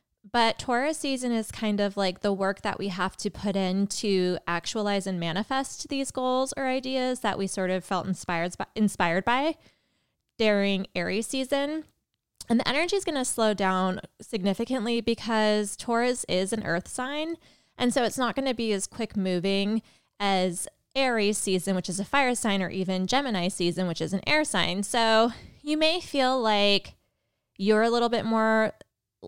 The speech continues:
low energy or a little bit slower than you normally are. And it's just because that's the energy that we're working with, and you should be slowing down, and not just slowing down in terms of, like,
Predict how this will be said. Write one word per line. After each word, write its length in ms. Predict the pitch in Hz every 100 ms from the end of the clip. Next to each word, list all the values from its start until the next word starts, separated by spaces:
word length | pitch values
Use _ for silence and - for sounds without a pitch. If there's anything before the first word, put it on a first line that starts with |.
| -
low 300 | 214 214 208
energy 520 | 196 190 208 240 247
or 120 | 214
a 40 | 202
little 200 | 208 202
bit 180 | 202
slower 880 | - - 185 175 160 165 190 247 320 320 _ _ _
than 160 | 269 285
you 80 | 285
normally 340 | 285 294 294
are. 240 | - 277
And 80 | 277
it's 200 | 247 -
just 200 | 233 233
because 340 | 262 254 233 202
that's 280 | 196 -
the 140 | - 190
energy 320 | 190 196 220
that 180 | 202 190
we're 140 | 190
working 320 | 175 160 220 233
with, 180 | 269
and 160 | 269 262
you 80 | 254
should 300 | - 233 214
be 160 | 208
slowing 400 | 202 214 190 190
down, 340 | 190 175 175 185
and 300 | - 220 240
not 180 | 262 -
just 240 | 359 -
slowing 360 | 269 247 233 226
down 560 | 220 208 202 202 220 - - _ _ _ _ _ _ _ _
in 180 | 233 226
terms 420 | - 214 208 202
of, 220 | 196 185
like, 640 | 190 175 170 160 160 -